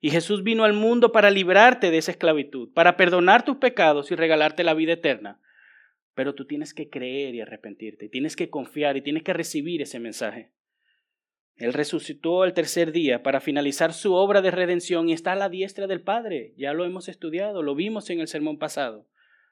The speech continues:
Pero tienes que creer. La única salida de un bando al otro es creer en el Señor Jesucristo y en su Evangelio.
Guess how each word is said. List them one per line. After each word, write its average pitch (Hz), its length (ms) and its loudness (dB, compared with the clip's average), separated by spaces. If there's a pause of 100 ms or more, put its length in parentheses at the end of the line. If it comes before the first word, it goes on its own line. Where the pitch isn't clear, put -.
(880)
Pero 123 180 -8
tienes 127 300 -10
que 135 140 -10
creer. 117 380 -6 (420)
La 131 180 2
única 214 400 0
salida 185 500 0
de 139 140 2
un 196 220 2
bando 165 320 6
al 131 120 0
otro 170 300 -4
es 143 140 -8
creer 165 640 0 (140)
en 135 140 -4
el 127 120 -4
Señor 143 460 -4
Jesucristo 180 880 -2 (540)
y 123 80 -14
en 120 80 -8
su 135 100 -10
Evangelio. 113 600 -8